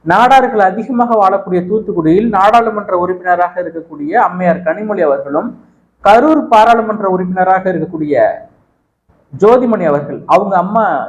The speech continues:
இறந்து போனதை சொல்லி, எனக்கு அம்மா இல்லை அப்படின்னு அழுது எமோஷனலா நாடகம் போட்டு, ஆ, அங்க வெற்றி பெற்ற ஜோதிமணி அவர்களும், மயிலாடுதுறை பாராளுமன்ற உறுப்பினராக இருக்கக்கூடிய சுதா அவர்களும், இன்னும் பல திராவிட பெண்களும்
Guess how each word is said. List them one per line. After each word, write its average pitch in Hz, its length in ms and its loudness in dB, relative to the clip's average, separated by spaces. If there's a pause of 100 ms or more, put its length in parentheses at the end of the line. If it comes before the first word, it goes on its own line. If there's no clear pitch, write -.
இறந்து 208 340 -2
போனதை 180 400 -2 (340)
சொல்லி, 190 640 -2 (360)
எனக்கு 180 280 -2
அம்மா 196 300 -2
இல்லை 196 240 -2
அப்படின்னு 180 300 -6
அழுது 190 480 -2
எமோஷனலா 208 720 -2
நாடகம் 202 460 0
போட்டு, 180 280 -2
ஆ, 170 120 4 (800)
அங்க 165 420 0
வெற்றி 156 300 -4
பெற்ற 156 540 -2
ஜோதிமணி 165 360 -2
அவர்களும், - 480 -4 (320)
மயிலாடுதுறை 233 680 4
பாராளுமன்ற 196 560 0
உறுப்பினராக 170 480 -4
இருக்கக்கூடிய 143 500 -8 (840)
சுதா 185 120 0
அவர்களும், 175 680 0
இன்னும் 226 600 -2
பல 190 280 2
திராவிட 196 840 0
பெண்களும் 190 640 -4